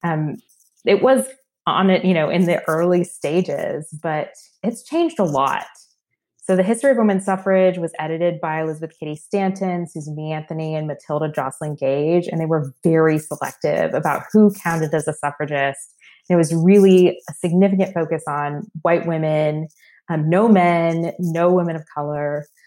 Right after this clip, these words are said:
Um, I shouldn't say no, because there are certainly some allusions to someone like Sojourner Truth. Um, but even white women who were founding the, the competing organization to them received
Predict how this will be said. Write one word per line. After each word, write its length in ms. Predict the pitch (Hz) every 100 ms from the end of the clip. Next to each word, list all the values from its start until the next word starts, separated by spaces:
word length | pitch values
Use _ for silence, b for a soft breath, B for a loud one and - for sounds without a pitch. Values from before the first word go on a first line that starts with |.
| b _
Um, 540 | 165 156 151 151 147 151 - _ _ _ -
I 20 | 190
shouldn't 280 | 302 247
say 220 | 240 202 175
no, 440 | 160 156 156 160
because 280 | 165 180 175
there 180 | 185 180
are 40 |
certainly 760 | 180 214 180 190 175 170 160 - -
some 440 | - 156 156 156 156 -
allusions 680 | 175 160 151 151 151 147 143
to 80 | -
someone 260 | - 147 147
like 160 | 147
Sojourner 460 | - 156 151 143 147
Truth. 380 | - 277 262 269 _ B B B -
Um, 220 | 175 170
but 160 | 185 175
even 380 | 220 277 302 208
white 260 | 165 185 180
women 420 | 170 165 160 160
who 120 | 185
were 260 | 170 160 - _
founding 400 | 175 170 190 180
the, 100 | 170 160 - - -
the 60 | 165
competing 580 | 180 165 220 233 220
organization 720 | 202 190 175 160 160 180 196 180
to 80 | 175
them 300 | 160 151 143
received 380 | 151 185 160